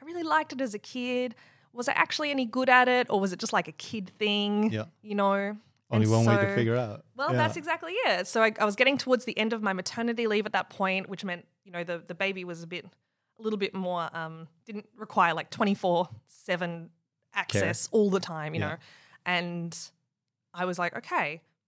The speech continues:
Speaker 1: I should try it."
Speaker 2: Mm.
Speaker 1: So I found the Odin Project, which is, like, a free web development course online.
Speaker 2: I've seen it, yeah.
Speaker 1: Yeah, and I just started kind of plugging away at that. My husband would take the baby in the first half of the day, and I'd take her in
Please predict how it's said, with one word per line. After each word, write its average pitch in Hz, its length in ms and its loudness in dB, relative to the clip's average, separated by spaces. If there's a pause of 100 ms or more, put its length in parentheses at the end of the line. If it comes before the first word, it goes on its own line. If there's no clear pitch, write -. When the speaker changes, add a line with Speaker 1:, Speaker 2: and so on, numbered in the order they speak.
(300)
Speaker 1:
I 180 100 -10
should 240 180 -10
try - 260 2
it." - 220 -4 (160)
Speaker 2:
Mm. 110 160 -6 (180)
Speaker 1:
So 180 480 0
I 185 100 0
found 190 260 -4
the 180 120 -8
Odin 226 280 -4
Project, 254 400 -8
which 185 120 -16
is, 175 140 -14
like, 160 160 -16
a 165 40 -20
free 175 520 -10 (240)
web 185 160 -8
development 170 480 -6
course 160 340 -12
online. 240 540 -4
Speaker 2:
I've 107 100 -6
seen 104 220 -4
it, 123 120 -4
yeah. 107 180 4
Speaker 1:
Yeah, 160 220 0 (120)
and 202 100 -2
I 202 40 2
just 208 180 -6
started 185 280 0
kind 170 120 -14
of 170 80 -14
plugging 202 360 -4
away 190 180 0
at - 120 -6
that. 175 260 -2
My 190 180 -4
husband 190 340 -4
would 185 140 -10
take - 420 -12 (120)
the 185 80 -14
baby 175 300 -2
in 170 100 -6
the 170 40 -6
first 170 300 -4
half 170 180 -2
of - 60 -18
the 165 60 -10
day, 170 400 -8 (280)
and 180 80 -10
I'd 165 140 -6
take 170 220 -12
her 170 100 -20
in 165 260 -16